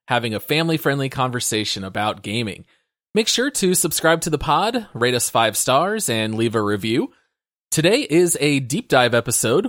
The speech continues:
where we are going to spend the entire hour breaking down one game,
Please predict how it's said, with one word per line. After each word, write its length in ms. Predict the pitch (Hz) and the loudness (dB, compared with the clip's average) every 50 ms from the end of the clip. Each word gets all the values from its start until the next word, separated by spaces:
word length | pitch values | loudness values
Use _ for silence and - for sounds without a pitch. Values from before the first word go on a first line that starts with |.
| - - | -2 0
where 220 | 120 117 117 117 | 2 4 4 4
we 160 | 113 131 127 | 4 4 2
are 120 | 123 120 113 | 2 2 2
going 260 | - 139 143 143 139 | 0 0 0 0 0
to 60 | 135 | -2
spend 380 | - - - 127 127 127 127 117 | -2 -2 0 0 0 0 -2 -4
the 140 | 117 107 | -4 -4
entire 540 | 101 101 101 - - - 226 240 233 214 180 127 | -4 -6 -6 -6 -4 -2 0 2 2 2 2 2
hour 340 | 131 131 135 131 131 131 | 2 2 2 4 2 0
breaking 440 | 127 - - 127 127 123 131 120 120 | 0 0 0 0 0 0 -2 -4 -2
down 360 | 107 120 110 104 104 101 101 | 0 0 0 2 0 0 -2
one 460 | 90 - 101 98 98 123 170 214 208 175 | -4 -8 -8 -4 0 2 2 2 2 0
game, 380 | 139 123 127 127 120 120 117 | 0 0 0 -2 -2 -4 -6